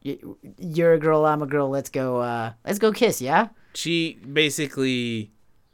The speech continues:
Speaker 2: Ellie tells the girl that, like, "Everyone's looking at you," and the girl says, "No, they're probably looking at you." He's like,
Speaker 1: Mm-hmm.
Speaker 2: "Why? Like, I'm not a threat, I'm just another girl."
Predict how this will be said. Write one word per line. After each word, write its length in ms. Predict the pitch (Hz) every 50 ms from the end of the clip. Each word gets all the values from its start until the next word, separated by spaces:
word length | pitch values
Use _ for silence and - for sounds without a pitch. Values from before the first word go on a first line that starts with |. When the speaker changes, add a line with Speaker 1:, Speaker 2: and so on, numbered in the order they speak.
| _ _ _ _ _ _ _ _ _ _ -
Speaker 2:
Ellie 280 | - 120 135 139 135 127
tells 220 | 131 131 127 113
the 60 | 120
girl 240 | 113 123 117 113 113
that, 120 | 107 107 107
like, 160 | 107 104 101
"Everyone's 320 | - 123 123 127 120 117 110
looking 220 | 143 147 143 123
at 100 | 113 107
you," 260 | 110 107 107 104 101
and 160 | 98 98 98 101
the 40 |
girl 200 | 101 107 104 101
says, 200 | 95 - 107 101
"No, 140 | 101 117 139
they're 100 | 139 127
probably 180 | - 143 143 143
looking 200 | 135 127 127 120
at 80 | 107 90
you." 320 | 113 117 113 101 92 98 - _ _
He's 160 | - 117 104 -
like, 120 | 165 160
Speaker 1:
Mm-hmm. 180 | 139 160 - 107
Speaker 2:
"Why? 280 | 117 127 127 120 113
Like, 340 | 107 107 104 101 95 - - -
I'm 220 | 107 113 117 113
not 160 | 113 117 117
a 40 | 107
threat, 260 | 107 - 127 127 123
I'm 120 | 113 107 107
just 160 | 110 - -
another 200 | 117 110 107 104
girl." 500 | 101 117 123 127 120 110 104 98 107 -